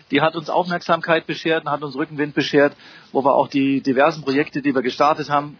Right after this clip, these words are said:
wir sind, wir sind Eishockey und so, wo wir, äh, einfach auch mehr, mehr, mehr Kinder zum Eishockey bringen wollen, diese ganzen Geschichten, ähm, die werden jetzt weiterhin unterstützt. Also wir sind, wir sind sozusagen in den Köpfen. Wenn ich, äh,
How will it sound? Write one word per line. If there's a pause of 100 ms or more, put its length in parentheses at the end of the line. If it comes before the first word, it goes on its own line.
(120)
wir
sind,
wir
sind
Eishockey
und
so,
wo
wir, (360)
äh,
einfach
auch
mehr,
mehr,
mehr
Kinder
zum
Eishockey (320)
bringen
wollen,
diese
ganzen
Geschichten, (340)
ähm, (480)
die
werden
jetzt
weiterhin
unterstützt.
Also
wir
sind,
wir
sind
sozusagen
in
den
Köpfen. (380)
Wenn
ich,
äh,